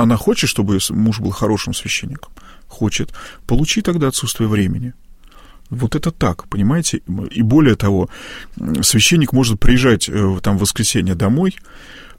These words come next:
захлебнувшись от общения, с желанием просто помолчать. А, а, э, жена изголодалась по общению, его не было три дня. Понимаете, это тоже. Или, ну, вот, жена военного.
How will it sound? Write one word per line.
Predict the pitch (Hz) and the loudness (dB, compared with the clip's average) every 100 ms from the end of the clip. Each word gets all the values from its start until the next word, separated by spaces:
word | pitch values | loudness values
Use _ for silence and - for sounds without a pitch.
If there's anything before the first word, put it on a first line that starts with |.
| - | -6
захлебнувшись | 101 104 120 123 110 117 143 - 127 - | 2 4 4 6 6 4 4 2 0 -2
от | 110 | 0
общения, | 113 - 117 92 80 78 104 - _ - | 0 0 2 2 0 -6 -12 -18 _ -10
с | 117 | -4
желанием | 101 110 135 123 95 | 0 2 2 2 0
просто | - 104 110 - 98 | -4 0 0 0 -6
помолчать. | - 92 92 - 69 - - - - - - - - - - - | -6 -6 -4 -6 -8 -12 -16 -20 -20 -20 -20 -20 -20 -20 -20 -12
А, | - 95 - | -4 -4 -2
а, | 104 92 92 | 0 2 2
э, | - 95 95 92 104 98 101 98 95 - 98 104 | -2 -4 -4 -4 -6 -6 -6 -6 -6 -8 -6 -2
жена | 104 101 147 - | 2 2 2 0
изголодалась | 104 107 120 113 92 87 - | -2 0 2 2 0 -2 -6
по | - | -8
общению, | - - 92 | -6 -4 -4
его | 101 113 | 0 2
не | 120 | 2
было | 117 107 | 2 -2
три | 101 107 | -2 -6
дня. | 87 82 107 - - - - - - - - | -6 -8 -10 -16 -20 -20 -20 -20 -16 -16 -4
Понимаете, | 113 - | -4 0
это | 127 131 127 | 0 0 0
тоже. | 147 110 - | 0 0 0
Или, | 139 151 180 | 2 4 4
ну, | 110 117 131 | 4 0 2
вот, | 117 - | -2 -2
жена | 95 92 98 120 | -2 0 2 2
военного. | 127 117 92 85 95 107 | 4 2 2 -2 -4 -8